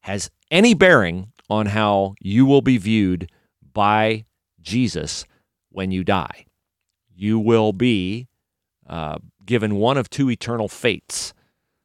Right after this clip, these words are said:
heaven or hell, based upon what you did with what Jesus did for you at the cross. He died for you,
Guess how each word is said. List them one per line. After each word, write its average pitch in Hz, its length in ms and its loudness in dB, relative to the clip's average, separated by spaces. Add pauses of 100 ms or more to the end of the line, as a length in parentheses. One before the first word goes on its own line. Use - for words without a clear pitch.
(180)
heaven 123 320 0
or 104 140 -2
hell, 107 560 -2 (120)
based 113 280 -2
upon 104 340 -2
what 107 200 0
you 120 140 -2
did 98 480 0 (120)
with 85 160 -14
what 92 180 -8
Jesus 101 400 -6
did 98 240 -2
for 143 380 4
you 117 600 6 (300)
at 113 160 -8
the 110 60 -8
cross. - 540 -4 (280)
He 123 180 -2
died 123 420 4 (120)
for 143 480 2
you, 120 480 4